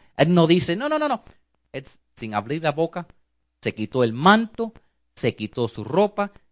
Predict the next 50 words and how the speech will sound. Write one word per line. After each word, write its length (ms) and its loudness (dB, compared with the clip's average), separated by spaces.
se 160 -2
amarró 360 2
una 160 0
toalla 600 0
y 160 -8
dice, 360 -12
"Yo 320 4
se-, 420 -10
seré 340 -2
su 140 -12
siervo." 460 -2
Saben 720 6
que 120 0
esto 180 -2
es 80 -4
algo 300 0
que 80 2
hay 100 -2
que 100 -8
hacer. 380 -2
¿Por 220 -12
qué 140 2
están 340 -6
discutiendo? 720 -4
A 60 6
veces 260 0
la 100 2
cosa, 220 -4
"Yo 80 2
no 140 0
quiero 160 0
hacer 160 -6
esto, 120 -12
yo 120 -14
no 80 -16
quiero." 160 -16
Dice, 200 -8
"Hay 120 2
que 100 -2
hacerlo. 360 -2
Si 80 -2
no 100 0
lo 60 -2
van 120 2
a 40 2
hacer 140 -2
ustedes, 400 2
lo 140 0
haré 240 4
yo. 220 0